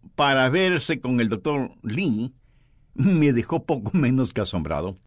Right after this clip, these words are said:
Y pensé, "¿Cómo logró entrar?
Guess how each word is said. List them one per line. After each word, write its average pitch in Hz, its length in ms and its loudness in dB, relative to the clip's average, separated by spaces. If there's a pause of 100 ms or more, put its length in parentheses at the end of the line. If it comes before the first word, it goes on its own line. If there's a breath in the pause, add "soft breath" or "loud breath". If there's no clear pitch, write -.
(380)
Y 127 80 -2
pensé, 185 340 0 (1400 soft breath)
"¿Cómo 240 320 0
logró 107 300 0
entrar? - 500 -8